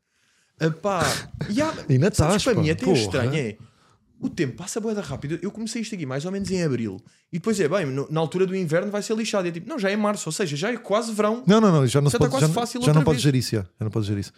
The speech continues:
Speaker 2: Já
Speaker 1: Yeah.
Speaker 2: fizeste, já fizeste, já fizeste um ano. Não é
Speaker 1: Sim,
Speaker 2: uma
Speaker 1: sim,
Speaker 2: cena
Speaker 1: sim.
Speaker 2: tipo que foi há três semanas e agora não vais ver se aguentas.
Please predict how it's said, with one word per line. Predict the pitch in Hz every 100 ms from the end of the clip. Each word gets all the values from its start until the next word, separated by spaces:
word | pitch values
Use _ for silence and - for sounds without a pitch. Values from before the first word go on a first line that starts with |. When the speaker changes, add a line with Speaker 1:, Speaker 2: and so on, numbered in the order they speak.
| _ 240
Speaker 2:
Já | 320
Speaker 1:
Yeah. |
Speaker 2:
fizeste, | 113 127
já | 107
fizeste, | 127 -
já | 135
fizeste | 120 151
um | 139
ano. | 123 98 _ _ _ _ _ _ _ _ -
Não | 135
é |
Speaker 1:
Sim, | 135
Speaker 2:
uma | 143
Speaker 1:
sim, |
Speaker 2:
cena | 208 135
Speaker 1:
sim. | 117
Speaker 2:
tipo | 135 143 147 143 123
que |
foi | -
há | 139
três | 147 143
semanas | 143 143 135
e |
agora | 139 143
não | 139
vais | 147
ver | 123 151
se | -
aguentas. | 143 143 120 101